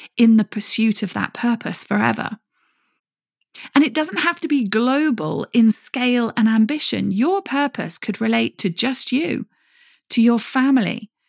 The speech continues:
to your community, or to the world as a whole. Lots of people seem to want to make purpose difficult and complex.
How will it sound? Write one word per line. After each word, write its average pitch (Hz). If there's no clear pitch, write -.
to -
your 254
community, 269
or 311
to -
the 185
world -
as 190
a 180
whole. -
Lots 277
of -
people 220
seem 233
to 226
want 190
to -
make 196
purpose 185
difficult 240
and 196
complex. -